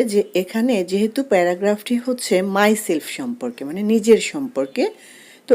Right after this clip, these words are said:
এখানে এটা একটা নমুনা দেওয়া হলো, আর তোমরা চেষ্টা করবে নিজেদের তথ্য দিয়ে প্যারাগ্রাফটি কমপ্লিট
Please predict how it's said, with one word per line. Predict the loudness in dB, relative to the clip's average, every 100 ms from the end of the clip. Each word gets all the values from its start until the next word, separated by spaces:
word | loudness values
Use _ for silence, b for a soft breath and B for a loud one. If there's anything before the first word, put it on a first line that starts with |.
| 6
এখানে | 6 6 2 4 4 4
এটা | 2
একটা | 2 2
নমুনা | 4 4 4 4 6
দেওয়া | 6 6 4
হলো, | 4 2 0 -2
আর | -2 0 0 -4 B B B 6
তোমরা | 8 8 6 4 2
চেষ্টা | 0 2 4 4
করবে | 4 4 4 2 -4 _
নিজেদের | 4 4 4 4 4 6
তথ্য | 4 2 2 2 6
দিয়ে | 6 6
প্যারাগ্রাফটি | 6 4 4 -2 -4 2 4 4 0 -4
কমপ্লিট | 0 0 0